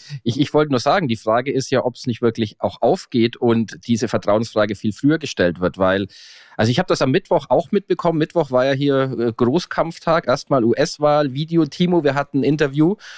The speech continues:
Und als ich abends lief so nebenbei hier C N B C und, und, und C N N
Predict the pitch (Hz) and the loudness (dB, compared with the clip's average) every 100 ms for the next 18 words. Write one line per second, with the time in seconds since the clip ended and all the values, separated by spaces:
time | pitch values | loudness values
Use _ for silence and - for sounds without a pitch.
0 | - - - - 139 156 - 120 170 208 | -12 0 0 2 0 0 -2 0 0 0
1 | 226 - 165 202 - 175 156 180 175 147 | -2 0 0 0 0 2 4 2 0 0
2 | 143 151 139 - 151 139 127 - 175 175 | 0 0 -2 0 0 0 -2 -2 0 2
3 | 165 127 127 127 120 113 113 107 - 147 | 2 4 2 2 0 0 0 -2 0 2
4 | 127 - 156 175 | 2 2 0 0